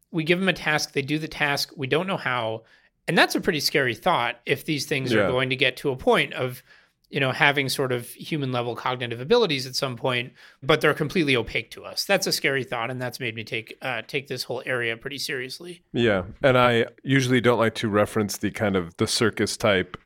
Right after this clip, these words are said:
Speaker 2: displays of A I's abilities, like, you know, the AlphaGo thing, for example.
Speaker 1: Oh, sure, yeah.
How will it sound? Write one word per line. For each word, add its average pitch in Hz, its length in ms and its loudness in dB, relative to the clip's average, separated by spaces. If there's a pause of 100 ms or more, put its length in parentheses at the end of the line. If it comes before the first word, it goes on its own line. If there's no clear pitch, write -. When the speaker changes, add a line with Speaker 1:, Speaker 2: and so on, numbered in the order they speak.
Speaker 2:
displays 107 760 2
of 104 380 2
A 98 180 4
I's 92 600 2 (280)
abilities, 123 580 2
like, 117 280 0
you 113 60 -4
know, 107 120 0
the 101 100 -4
AlphaGo 107 480 -2
thing, 117 320 -8
for 127 120 0
example. 135 340 2
Speaker 1:
Oh, 143 40 2
sure, 190 280 0
yeah. 120 220 -6